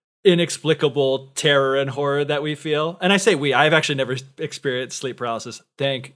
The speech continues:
goodness. But to still be able to express that in a way that is very, like, emotive and, like, I imagine kind of cathartic to be able to s-, say it in that sh-, kind of strong terminology,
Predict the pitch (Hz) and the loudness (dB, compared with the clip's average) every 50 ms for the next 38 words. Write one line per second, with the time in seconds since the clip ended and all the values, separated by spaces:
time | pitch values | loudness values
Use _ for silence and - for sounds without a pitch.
0 | - 120 113 107 101 120 131 143 143 120 117 107 104 117 - - _ _ - _ | -20 -20 -20 -12 -6 -2 -2 -2 -2 -4 -8 -12 -14 -14 -16 -20 _ _ -20 _
1 | _ - 202 214 160 - 175 - - 226 226 208 180 190 165 139 - 147 135 - | _ 0 0 2 2 -2 -4 -2 4 4 4 6 6 2 2 2 0 -4 -4 -4
2 | - - - - 139 151 151 175 175 - - - 143 139 143 139 139 - - - | -6 -10 -8 -4 0 2 2 2 2 0 -2 0 2 2 2 2 0 -2 -6 -4
3 | 160 151 147 135 123 135 139 139 135 131 135 131 127 113 107 104 117 131 131 135 | -4 -2 -2 -2 0 2 2 2 2 0 -2 -2 -4 -6 -8 -6 -4 -2 0 0
4 | 131 123 120 120 120 113 _ _ _ _ _ _ _ _ _ _ _ _ _ _ | 0 -2 -4 -6 -8 -10 _ _ _ _ _ _ _ _ _ _ _ _ _ _
5 | _ _ _ - 135 131 127 127 - - - 190 151 143 143 135 135 135 135 143 | _ _ _ -6 -4 -4 -4 -6 -8 -4 -2 0 0 2 4 4 4 4 4 4
6 | 147 156 160 160 _ - - 151 147 139 131 131 - 143 147 143 143 147 160 185 | 2 2 -2 -4 _ -4 -4 -2 0 0 0 0 0 0 0 0 2 2 4 2
7 | 175 143 139 127 - 139 131 127 - - 139 131 - - 139 123 123 127 123 - | 2 0 -4 -4 -2 -2 -2 -4 -6 -8 -8 -8 -4 -4 -2 -2 -2 -4 -6 -10
8 | - 123 127 120 117 - - 120 98 _ - - - - - - - - - - | -8 -8 -8 -8 -10 -12 -16 -16 -16 _ -12 -8 -8 -6 -6 -6 -6 -6 -8 -10
9 | - _ _ _ _ - - - - - 165 147 135 135 131 143 143 135 131 127 | -12 _ _ _ _ -14 -10 -6 -2 0 2 2 2 0 -2 -4 -2 -2 -2 -2
10 | 127 - - - - - 143 131 127 123 - - 139 139 127 123 120 117 - 131 | -2 -4 -8 -8 -4 -2 -2 -2 -2 -6 -6 -4 -4 -4 -4 -4 -6 -10 -12 -12
11 | 127 123 120 120 117 117 117 120 117 - 110 107 139 147 | -12 -10 -10 -8 -8 -6 -8 -8 -10 -12 -16 -18 -18 -20